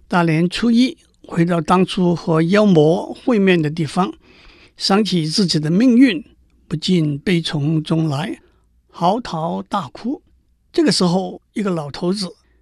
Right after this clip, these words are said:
牵着一只羚羊走过来。当他听到商人的遭遇之后，就决定留下来陪伴他，看看妖魔长得是怎么一个模样。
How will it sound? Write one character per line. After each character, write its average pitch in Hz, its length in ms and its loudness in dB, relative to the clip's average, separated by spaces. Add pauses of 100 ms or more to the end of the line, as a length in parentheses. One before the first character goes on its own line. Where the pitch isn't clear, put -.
(140)
牵 277 240 4
着 196 180 -2
一 196 160 0
只 190 240 0
羚 175 300 2
羊 160 280 -2
走 185 160 -6
过 147 200 -8
来。 143 240 -12 (600)
当 269 160 0
他 240 140 -2
听 254 220 2
到 196 280 -4
商 226 280 -4
人 180 240 -2
的 190 100 -4
遭 254 300 -2
遇 240 180 0
之 170 140 -4
后， - 320 -8 (340)
就 170 140 -2
决 165 180 -2
定 170 240 -2
留 151 160 -2
下 175 160 -2
来 147 460 -8
陪 170 160 0
伴 185 200 -4
他， 247 220 -6 (540)
看 175 200 2
看 160 580 -2
妖 220 180 2
魔 180 500 0
长 143 180 -6
得 131 100 -10
是 151 360 -4 (100)
怎 147 140 -4
么 151 220 -2
一 170 100 0
个 160 80 0
模 147 260 -4
样。 247 220 -2